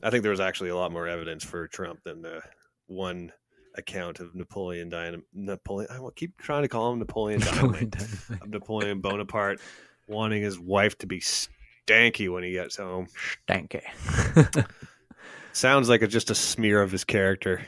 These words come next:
Speaker 1: that one
Speaker 2: Yeah.
Speaker 1: flaw. It's like the biggest embarrassment in his life.
Speaker 2: Yeah. I mean, maybe it wasn't short. Maybe he was,
Speaker 1: First
Speaker 2: like, six feet tall.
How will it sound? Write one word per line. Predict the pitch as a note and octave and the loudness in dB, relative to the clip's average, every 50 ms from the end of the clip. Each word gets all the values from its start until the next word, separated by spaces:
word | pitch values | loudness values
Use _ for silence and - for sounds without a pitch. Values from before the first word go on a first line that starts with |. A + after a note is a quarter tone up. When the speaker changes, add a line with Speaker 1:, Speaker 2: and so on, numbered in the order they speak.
| - _ | -6 _
Speaker 1:
that | - G#2+ G2 - - | 0 2 2 0 -2
one | F#2+ F#2 G#2 G#2+ A2 A2 G#2+ G#2 G#2 G2+ | -4 -2 0 4 6 6 6 6 4 -2
Speaker 2:
Yeah. | F#2+ | -4
Speaker 1:
flaw. | - - - - G2+ G2 G2+ G2+ G2 G2 G2 - - _ _ _ - - - - - - - - - | -4 -6 -4 0 2 4 6 6 6 4 2 0 -4 _ _ _ -20 -20 -20 -20 -20 -20 -20 -14 -10
It's | A#2 - - | -2 6 6
like | C3+ B2 - | 6 8 8
the | C#3 C3 - - | 8 6 6 4
biggest | - D3+ D3+ D3+ D3 D3+ D3+ D3+ - - - - - _ _ _ - - | 8 10 10 12 12 12 10 10 6 2 -2 -8 -10 _ _ _ -2 0
embarrassment | C#3+ B2+ G#2+ - - A#2+ A2+ A#2 A#2+ B2 B2 - - C3 B2+ B2 A#2+ - - | 2 2 2 2 2 4 4 6 6 6 4 2 0 2 2 2 0 -2 -6
in | - F2+ A#2 A2 | -4 -4 -2 0
his | A2 G#2+ G2+ | 0 -2 -2
life. | G2+ G2+ G2+ G2+ G2+ G2+ G#2 | 0 0 2 2 4 4 4
Speaker 2:
Yeah. | A2 G#2+ G#2 G2+ | 4 4 4 2
I | - _ _ _ _ _ _ _ _ - - - - - - _ _ _ _ _ _ - | -2 _ _ _ _ _ _ _ _ -20 -20 -20 -20 -20 -20 _ _ _ _ _ _ 6
mean, | B2 B2+ | 8 10
maybe | C3+ D3+ E3 F#3 | 12 12 12 12
it | E3+ | 12
wasn't | E3 D3 D#3 C3 | 12 12 12 10
short. | - - F#3+ E3 C#3+ | 12 12 12 12 12
Maybe | G#2+ A2+ B2 B2+ | 12 12 12 12
he | |
was, | B2+ A#2+ | 10 12
Speaker 1:
First | A2 | 12
Speaker 2:
like, | B2 A2+ - | 10 8 8
six | - A#2+ G#2+ - | 6 2 0 2
feet | - A#2 G2 - | 2 0 2 4
tall. | G2+ G2+ A2+ A2 F2 E2+ | 6 6 6 4 2 -2